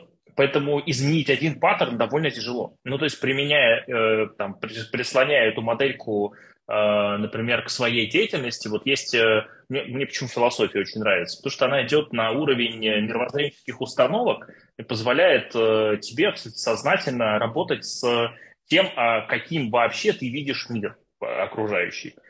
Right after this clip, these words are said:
Каким способом ты его наблюдаешь, какими методами, как ты убеждаешься в том, что реальность вообще реальна. Вот.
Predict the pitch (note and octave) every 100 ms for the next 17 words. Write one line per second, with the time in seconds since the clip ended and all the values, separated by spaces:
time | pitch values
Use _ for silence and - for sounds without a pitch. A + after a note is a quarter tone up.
0 | - _ A#2+ A#2 C#3 A#2+ - G#3+ F#3+ F#3
1 | F3+ F3 E3 D#3 D3 C#3 C#3+ C#3 B2+ B2
2 | A#2+ A2 - G#2+ G2 G2+ E3+ E3 D3 D3
3 | B2+ A#2+ A#2+ - A2 A2 - B2 A#2+ A#2
4 | A#2+ A2+ - A2 B2 A#2 - A2 A2+ B2
5 | A2+ G#2 A2 G#2 - A2 G#2 F2 D#2+ -
6 | _ _ _ _ _ - B2+ G2 -